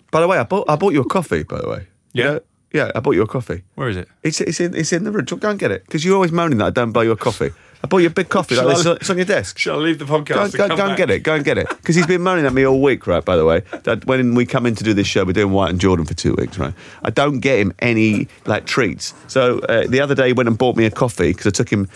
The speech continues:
Speaker 1: he was supposed to meet me in the gym, but he didn't turn up because he, he was too tired. Um, so afterwards he bought me a coffee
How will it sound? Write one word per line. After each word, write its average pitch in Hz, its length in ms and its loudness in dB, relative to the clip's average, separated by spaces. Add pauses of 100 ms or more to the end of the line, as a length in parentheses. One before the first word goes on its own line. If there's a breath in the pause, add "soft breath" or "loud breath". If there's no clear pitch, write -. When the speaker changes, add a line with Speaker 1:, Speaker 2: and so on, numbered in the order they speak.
(160 loud breath)
Speaker 1:
he 110 60 -2
was 117 80 4
supposed 127 240 0
to 113 60 -6
meet 113 140 2
me 104 60 2
in 101 80 2
the 101 60 0
gym, 101 240 0
but 85 80 0
he 90 60 0
didn't 92 180 2
turn 92 240 0
up 85 280 -2
because 90 280 0
he, 90 160 2
he 85 100 2
was 92 140 -6
too - 200 -2
tired. 82 520 -2 (320 loud breath)
Um, 107 300 0
so 113 200 0
afterwards 117 360 0
he 98 40 -4
bought 107 180 2
me 95 60 2
a 101 60 2
coffee 92 460 -2